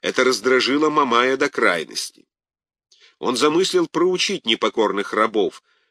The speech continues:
напомнить им батыевщину, поставить Русь в такое положение, чтобы она долго не посмела помышлять об освобождении от власти ханов.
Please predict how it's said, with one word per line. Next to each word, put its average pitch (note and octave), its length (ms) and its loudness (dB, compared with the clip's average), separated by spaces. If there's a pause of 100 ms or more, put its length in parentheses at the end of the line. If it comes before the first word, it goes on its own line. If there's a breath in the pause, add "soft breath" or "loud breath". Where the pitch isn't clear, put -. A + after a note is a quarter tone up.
напомнить D3+ 560 0
им D3 180 -2
батыевщину, A#2 880 0
поставить D3 560 0
Русь D3 240 0
в - 80 -10
такое C#3+ 320 2
положение, C3 600 0
чтобы B2 240 0
она B2+ 140 2
долго D3 460 0
не C#3+ 100 -2
посмела C3 460 0
помышлять A#2+ 600 -2
об A2 220 -6
освобождении G2 720 -4
от F#2 120 -6
власти F2+ 400 -6
ханов. - 540 -10